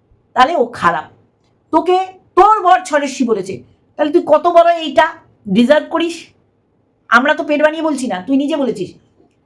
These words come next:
তাহলে কার বর রে তার বউকে এটা বলবে, সেটা না দেখলে? তোর শ্বশুর শাশুড়ি জেনারেল কনসার্ন না, কারণ তোর মাথা ফেটে গেছিল, তারা নামিনি। আজকে তার পায়ের তলা দেখিয়ে সেবা করছিস, কি হাস্যস্কর।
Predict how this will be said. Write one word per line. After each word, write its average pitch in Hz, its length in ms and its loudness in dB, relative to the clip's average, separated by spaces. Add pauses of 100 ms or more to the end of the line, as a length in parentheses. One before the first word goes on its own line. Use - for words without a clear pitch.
তাহলে 247 160 -4
কার 302 280 0
বর 311 240 0
রে 330 240 -4
তার 294 240 0
বউকে 269 260 0
এটা 285 180 0
বলবে, 285 400 -6
সেটা 262 240 -2
না 262 200 0
দেখলে? 277 380 -2 (1040)
তোর 339 120 4
শ্বশুর 330 300 -4
শাশুড়ি 359 540 -2 (260)
জেনারেল 311 500 0
কনসার্ন 269 920 0
না, - 300 -8 (1080)
কারণ 311 300 2
তোর 311 120 2
মাথা 262 280 -4
ফেটে 285 200 -6
গেছিল, 311 240 -6
তারা 262 240 0
নামিনি। 202 440 -8 (340)
আজকে 254 280 -2
তার 311 240 4
পায়ের 277 360 0 (200)
তলা 269 280 2
দেখিয়ে 262 360 -4
সেবা 262 280 0
করছিস, 254 420 -6
কি 349 80 0
হাস্যস্কর। - 680 -4